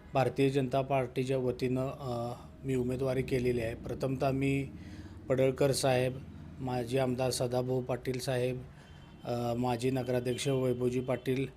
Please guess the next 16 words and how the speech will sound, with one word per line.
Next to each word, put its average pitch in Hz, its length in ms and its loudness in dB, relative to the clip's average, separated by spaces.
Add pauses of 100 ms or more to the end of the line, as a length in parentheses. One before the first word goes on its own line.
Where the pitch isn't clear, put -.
(100)
आणि 131 180 -4
अशोकभाऊ 131 420 -4
गायकवाड 127 420 0
यांचे 131 600 -2 (120)
धन्यवाद 143 340 2
करेन 127 300 0
की 139 100 2
माझ्यासारख्या 139 840 0 (160)
नवख्याला 143 640 2
भाजपमध्ये 131 680 -2 (120)
अधिकृत 156 440 6 (460)
उमेदवार 143 420 4
म्हणून 143 220 2
मला 135 180 2
त्यांनी 135 280 0
सगळ्यांनी 131 460 -2